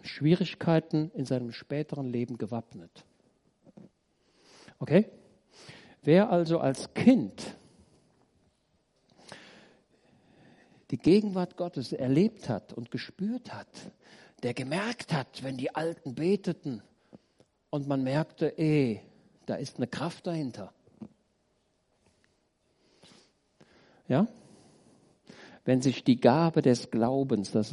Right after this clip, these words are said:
das ist eine Gabe des Heiligen Geistes. Eine der neun Gaben des Heiligen Geistes ist die Gabe des Glaubens. Die Gabe des Glaubens äußert sich dann,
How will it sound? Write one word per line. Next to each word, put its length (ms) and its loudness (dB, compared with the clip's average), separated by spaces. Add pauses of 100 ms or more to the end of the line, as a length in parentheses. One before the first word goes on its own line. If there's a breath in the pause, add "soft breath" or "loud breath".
(120)
das 120 0
ist 60 -4
eine 100 0
Gabe 260 -2
des 200 -4
Heiligen 380 -4
Geistes. 600 -12 (760 loud breath)
Eine 380 6
der 140 6
neun 300 2
Gaben 360 2
des 200 -4
Heiligen 360 -2
Geistes 460 -4
ist 160 -10
die 100 0
Gabe 300 4
des 220 0
Glaubens. 800 -6 (960 loud breath)
Die 80 0
Gabe 340 6
des 200 4
Glaubens 580 -2
äußert 480 0
sich 380 -2
dann, 480 6